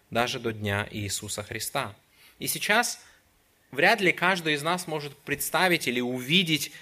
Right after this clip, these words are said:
этот окончательный результат Божьей работы над нами. Но он обещает, что то, что он сделает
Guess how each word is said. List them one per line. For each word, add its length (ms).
этот 360
окончательный 920
результат 540
Божьей 340
работы 360
над 160
нами. 320
Но 160
он 120
обещает, 580
что 300
то, 160
что 220
он 240
сделает 600